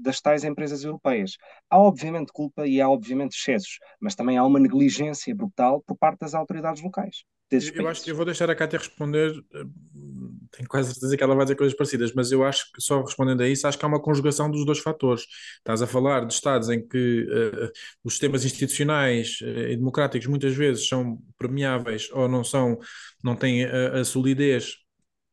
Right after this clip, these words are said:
Speaker 2: de resposta, eh, e, e dos mecanismos de resposta, podem ser eventualmente mais permeáveis a esse tipo de, de,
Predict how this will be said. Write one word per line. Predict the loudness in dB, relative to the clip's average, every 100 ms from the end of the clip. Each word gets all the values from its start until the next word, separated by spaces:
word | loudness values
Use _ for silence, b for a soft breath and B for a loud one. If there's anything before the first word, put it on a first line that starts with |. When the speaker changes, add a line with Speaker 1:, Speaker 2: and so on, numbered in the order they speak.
| _ _ -10
Speaker 2:
de | -8
resposta, | -4 -2 -2 0 0
eh, | 0 0 -2 -2 -6 -8 -6
e, | -6
e |
dos | -6 -6
mecanismos | -4 -2 -2 -4
de |
resposta, | -4 0 2 0 -4 B B B _ _ _ -2
podem | 2 2
ser | 2 2
eventualmente | 2 0 0 -2 -2
mais | -4
permeáveis | -2 -2 0 0 0 0
a | -2
esse | -2
tipo | -6 -6
de, | 0 2 2
de, | 2 2 2 2